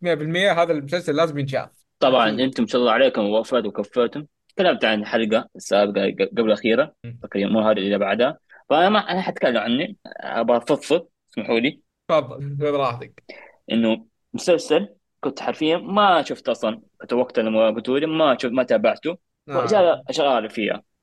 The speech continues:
Speaker 1: آه، تسيب،
Speaker 2: ف-،
Speaker 1: أوكي.
Speaker 2: نقول نص تسيب.
Speaker 1: أو-، أوكي.
Speaker 2: وقتها مو بيدي.
Speaker 1: مم.
Speaker 2: فشيء ثاني، قبل قلت لي أنا خلاص حيكون اللي هي، آه، حيكون مراجعة نهائية للسنة. فأقول خلاص أعطيه فرصة وأتابعه.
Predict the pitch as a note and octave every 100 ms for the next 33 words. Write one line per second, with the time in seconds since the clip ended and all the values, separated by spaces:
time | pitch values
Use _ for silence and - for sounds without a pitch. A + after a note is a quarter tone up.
0 | - D#3+ C3+ C#3 - E3+ F3+ C3 A#2 C#3+
1 | - B2+ D3+ - _ _ - - _ G4
2 | G4 G4+ F#4+ D4+ - - B2 - _ _
3 | - D3+ C3 D#3+ F3 G#3+ F#3 E3+ C#3 A#2+
4 | G2+ - _ _ - C#3 C#3 C3+ C3 C3+
5 | B2+ - _ F#3+ F#3+ C#3+ C#3 E3 G3+ -
6 | - - E3 C#3 B2+ D#3 C3 A2+ A2+ C#3+
7 | B2 - B2 A#2+ C3 A2+ A2+ A2 - -
8 | B2 A#2 G#2+ - _ _ - C#3 A#2+ B2
9 | A2 B2 B2+ C#3 B2 A2 A#2 A#2+ B2+ C3+
10 | - F2+ G#2+ - - - - - A#2+ E3+
11 | _ _ _ E3 F#3 G3+ A3+ G#3 G#3+ -
12 | - - A3+ F#3 D3 E3 E3+ G#3+ G#3 F3
13 | G#2+ G2